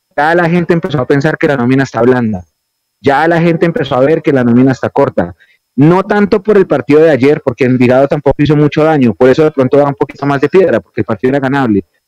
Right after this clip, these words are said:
sino por lo que pasó contra Nacional, que ya nos dimos cuenta que nuestro recambio es un recambio que en dos, tres años va a tener al menos madurez futbolística para levantar partidos.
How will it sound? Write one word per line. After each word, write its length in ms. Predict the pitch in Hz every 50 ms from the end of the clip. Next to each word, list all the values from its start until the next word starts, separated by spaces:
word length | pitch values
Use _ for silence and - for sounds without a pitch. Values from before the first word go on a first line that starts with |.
| _ _ _
sino 320 | - - 147 135 135 131 -
por 140 | 131 123 123
lo 100 | 123 -
que 120 | - 127
pasó 260 | - 113 104 123 117
contra 220 | - 147 135 127 135
Nacional, 480 | 135 117 98 110 104 113 117 95 87 _ _ _ _ _ _ _ _ _ _ _
que 100 | - 135
ya 140 | 127 139 139
nos 200 | 151 156 160 156
dimos 240 | 160 175 170 170 165 -
cuenta 220 | 190 170 160 170
que 120 | - 170 151
nuestro 260 | 143 - - 143 131
recambio 460 | 123 127 113 - 175 156 170 185 190
es 100 | 160 -
un 180 | 160 151 151 147
recambio 500 | 160 151 - - 165 165 165 170 170 -
que 80 | 160
en 100 | 135 123
dos, 180 | 127 135 127 -
tres 220 | - 156 156 -
años 240 | 156 151 156 156 156
va 80 | 147 147
a 40 | -
tener 340 | 156 147 147 147 147 151 156 _ _ _ _ _ _ _ _ _ _
al 140 | - 135 139
menos 260 | 143 143 151 151 151
madurez 400 | 156 160 156 143 135 131 123 -
futbolística 540 | - 156 143 147 131 131 - - 151 151 147
para 460 | - 147 131 123 120 117 110 107 104
levantar 480 | 104 113 120 117 113 110 - 127 123 -
partidos. 580 | - 135 131 - 160 156 135 110 92 - _